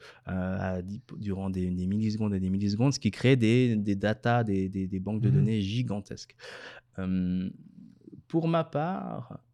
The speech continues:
Speaker 1: en tant que chercheur, et peut-être ça aussi qui m'a permis de, de,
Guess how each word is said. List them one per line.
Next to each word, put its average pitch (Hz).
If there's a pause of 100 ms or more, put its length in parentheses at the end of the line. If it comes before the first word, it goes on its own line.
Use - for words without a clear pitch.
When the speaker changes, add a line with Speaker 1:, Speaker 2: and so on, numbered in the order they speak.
Speaker 1:
en 120
tant 127
que -
chercheur, 160
et 135
peut-être 123
ça 139
aussi 127
qui -
m'a 101
permis 113
de, 98
de, 95